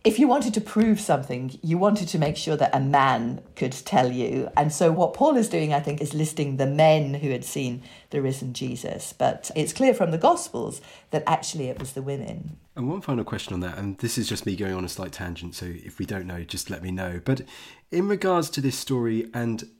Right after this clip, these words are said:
Speaker 2: other early Christian literature, do we have other references to Mary Magdalene in the resurrection story from other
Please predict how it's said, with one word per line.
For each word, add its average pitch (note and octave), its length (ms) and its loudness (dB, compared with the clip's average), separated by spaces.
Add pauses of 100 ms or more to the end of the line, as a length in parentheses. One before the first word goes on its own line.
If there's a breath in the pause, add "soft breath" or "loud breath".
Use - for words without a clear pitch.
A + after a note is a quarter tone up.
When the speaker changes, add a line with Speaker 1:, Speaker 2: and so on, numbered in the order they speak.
(140)
Speaker 2:
other B2+ 540 -2
early A2 340 0
Christian G2+ 600 -6
literature, G2 640 -8
do E3 100 0
we F3+ 100 4
have F#3 140 0
other E3+ 180 2
references D3+ 500 0
to - 100 -2
Mary A2 220 2
Magdalene G#2+ 460 0
in A#2 180 -4
the A#2 80 0
resurrection G#2+ 560 -4
story F#2+ 560 -4
from A#2 540 0
other G2 720 -6